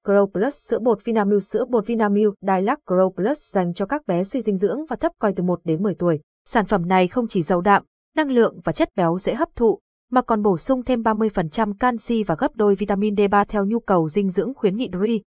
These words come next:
Hoa Kỳ, giúp bé tăng trưởng toàn diện và phát triển chiều cao tối ưu.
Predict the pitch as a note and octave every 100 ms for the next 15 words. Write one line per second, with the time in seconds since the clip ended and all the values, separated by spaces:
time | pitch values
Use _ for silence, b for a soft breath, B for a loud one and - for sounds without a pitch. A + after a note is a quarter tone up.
0 | _ - A#3+ - G#3 E3 _ _ _ -
1 | D#4+ - D#3+ B3 A3+ G#3+ E3+ D3 F#3 E3
2 | A3 F3 E3+ E3+ - D#4 - G3 D3+ F#3+
3 | D#3 D#3 F#3 - E3 F#3 C4